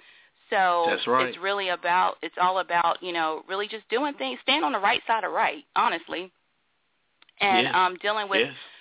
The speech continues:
Speaker 1: whatever painful situations that have come about, um, in your life. So do you wanna add to that at all?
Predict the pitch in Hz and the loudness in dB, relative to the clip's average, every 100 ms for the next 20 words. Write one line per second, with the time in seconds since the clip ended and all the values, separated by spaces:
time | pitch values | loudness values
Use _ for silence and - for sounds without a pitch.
0 | _ 190 196 190 - 202 185 180 196 - | _ 0 2 0 -2 -4 -4 -8 -8 -6
1 | 180 190 185 170 165 170 160 - - 160 | -6 -4 -4 -6 -6 -2 0 -2 -2 -4
2 | - 196 170 151 160 185 156 147 _ - | -2 -4 -2 -2 2 2 2 0 _ -20
3 | - - 165 156 - 196 190 147 - - | -8 -2 0 0 -4 -6 -2 -2 -2 -4
4 | - - _ _ - _ - 202 170 156 | -8 -20 _ _ -20 _ 0 2 4 2
5 | 156 147 - _ _ _ _ _ _ - | 0 -4 -14 _ _ _ _ _ _ -20
6 | 196 190 185 160 - 175 190 214 196 196 | -10 -2 0 2 2 2 2 -2 -2 0
7 | 196 202 208 | 0 -2 -4